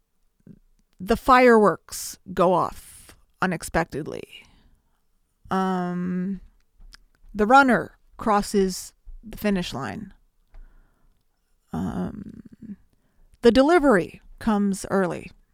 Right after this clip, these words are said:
The volcano erupts. The explosion rocks the earth.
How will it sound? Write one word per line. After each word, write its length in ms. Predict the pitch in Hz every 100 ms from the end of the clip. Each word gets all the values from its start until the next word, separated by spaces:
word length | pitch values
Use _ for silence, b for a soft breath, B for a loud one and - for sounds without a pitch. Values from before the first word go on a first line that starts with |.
| _ - - _ _
The 400 | - 196 190 190 - _ _ -
volcano 840 | 185 202 - 240 226 208 202 185 -
erupts. 640 | 196 185 175 - - - - _ - -
The 760 | 208 214 196 190 190 185 185 - -
explosion 720 | 180 - - 233 220 190 - - _ - _ _ _ -
rocks 400 | 180 175 - -
the 180 | - -
earth. 460 | 175 - - -